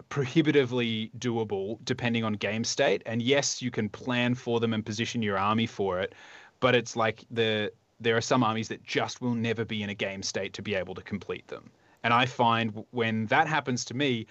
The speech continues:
I actually find it really defeating as a player when I'm going through all, like, all of the available ones, and I'm like, "I can't do any." It'd be really different if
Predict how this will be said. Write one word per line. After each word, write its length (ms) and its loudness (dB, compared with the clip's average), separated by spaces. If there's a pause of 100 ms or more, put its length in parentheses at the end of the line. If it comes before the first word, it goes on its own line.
(200)
I 40 0
actually 180 -2
find 220 -2
it 80 -2
really 400 0 (360)
defeating 600 0
as 100 2
a 60 2
player 520 0
when 160 0
I'm 120 0
going 340 2
through 380 -4
all, 440 4
like, 300 -4 (300)
all 260 2
of 120 0
the 140 2
available 520 0
ones, 500 -8 (260)
and 80 -2
I'm 120 0
like, 340 -4 (440)
"I 60 -10
can't 360 -2
do 180 -2
any." 240 -8 (840)
It'd 160 4
be 120 0 (200)
really 500 4
different 500 0 (260)
if 200 -2